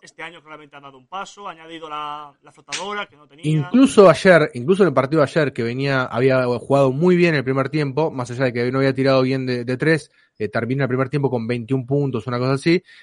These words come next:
Speaker 2: En el tercer cuarto medio que desaparece, también porque tomaron el protagonismo otros, otros jugadores,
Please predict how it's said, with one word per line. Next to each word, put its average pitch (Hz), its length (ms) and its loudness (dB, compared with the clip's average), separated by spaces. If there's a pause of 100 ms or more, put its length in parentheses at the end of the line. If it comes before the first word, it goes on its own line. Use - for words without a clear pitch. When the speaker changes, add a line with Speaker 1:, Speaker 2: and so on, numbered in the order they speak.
Speaker 2:
En 127 80 -2
el 123 60 -2
tercer 156 260 2
cuarto 175 320 2
medio 170 180 0
que 156 80 2
desaparece, 175 800 4 (1300)
también 214 240 8
porque 180 180 8
tomaron 170 280 6
el 160 60 4
protagonismo 143 800 0
otros, 139 320 -4
otros 143 280 -6
jugadores, 170 720 2